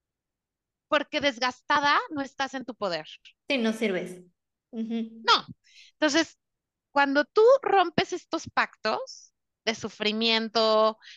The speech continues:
Speaker 1: de, de misoginia, así, los, los anti-, las an-, el antiguo paradigma, entras en la nueva energía, que es la quinta dimensión, justo, ¿no? O sea, traer el cielo a la tierra es eso,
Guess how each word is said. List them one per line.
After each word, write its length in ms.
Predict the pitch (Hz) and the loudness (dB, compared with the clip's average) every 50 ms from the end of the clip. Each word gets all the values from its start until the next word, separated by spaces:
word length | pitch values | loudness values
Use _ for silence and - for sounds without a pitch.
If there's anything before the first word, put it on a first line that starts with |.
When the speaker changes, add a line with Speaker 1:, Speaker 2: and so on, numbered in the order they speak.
| - _ _ | -20 _ _
Speaker 1:
de, 640 | 214 214 214 208 208 202 202 196 202 202 196 196 185 - - - _ _ _ | 0 2 2 2 2 0 0 0 0 0 0 -2 -4 -6 -14 -20 _ _ _
de 120 | 233 226 | -4 -2
misoginia, 1040 | 233 233 214 - 226 208 - - - 233 226 226 226 226 233 233 220 208 208 196 196 | -2 -4 -4 -4 -6 -6 -6 -6 -4 -2 0 0 0 0 0 0 2 2 2 2 0
así, 280 | 196 - 233 226 226 | 0 -2 -6 -6 -6
los, 300 | 208 220 220 220 - - _ | -4 -4 -4 -6 -6 -12 _
los 200 | 226 220 220 - 247 | -16 -18 -8 -6 -4
anti-, 260 | 240 233 - 247 - | -4 -4 -6 -6 -4
las 260 | 240 233 214 214 - | -2 -2 -2 -2 -4
an-, 220 | 233 226 226 - - _ - _ | -8 -8 -8 -10 -14 _ -20 _
el 120 | 214 226 | -6 -6
antiguo 380 | 226 240 247 285 285 370 440 - | -6 -4 -4 -2 -2 -2 0 0
paradigma, 600 | 392 320 226 196 214 208 - - 202 196 214 285 508 - _ _ _ _ _ _ _ _ _ _ _ _ _ _ _ _ _ _ _ _ | 0 2 2 0 0 -2 -4 -6 -4 -4 -4 -4 -6 -10 _ _ _ _ _ _ _ _ _ _ _ _ _ _ _ _ _ _ _ _
entras 460 | 269 302 302 294 - 311 311 302 - | -2 -2 -2 0 0 0 0 0 0
en 120 | 311 277 269 | -2 0 0
la 100 | 262 254 | -2 0
nueva 260 | 262 269 277 277 277 | 0 0 0 0 0
energía, 600 | 262 262 254 254 - - - - 277 262 226 214 | 0 -2 -6 -6 -8 -12 -10 -2 0 2 2 2
que 120 | - - 254 | 0 -4 -4
es 60 | - | -2
la 120 | 277 277 269 | -2 -2 -2
quinta 300 | - 285 285 262 302 294 | -4 -6 -4 -2 -2 -2
dimensión, 720 | 285 269 254 247 254 247 - 330 311 285 - - 170 - _ _ _ | -2 -2 -2 -4 -6 -2 0 0 0 2 0 -2 -8 -16 _ _ _
justo, 500 | - 349 339 339 - - - 196 170 - _ _ _ _ _ _ _ | 0 0 0 0 -2 -4 -6 -6 -6 -6 _ _ _ _ _ _ _
¿no? 320 | 233 240 254 285 330 - - | -2 0 2 2 0 0 -4
O 100 | 220 233 | -6 -6
sea, 320 | - - 240 233 233 220 - | -2 0 0 0 0 0 -2
traer 300 | - 247 247 254 262 269 | -2 0 0 2 2 2
el 140 | 277 277 262 | 0 -2 -2
cielo 240 | - 285 277 269 269 | -6 -6 -4 -4 -2
a 60 | 269 | -2
la 140 | 269 240 233 | -4 -4 -6
tierra 320 | - - 247 240 247 240 | -6 -6 -6 -4 -4 -4
es 180 | 240 233 - _ | -6 -6 -10 _
eso, 440 | - 269 294 277 - - 220 190 185 | -2 -2 -2 -2 -4 -10 -12 -14 -14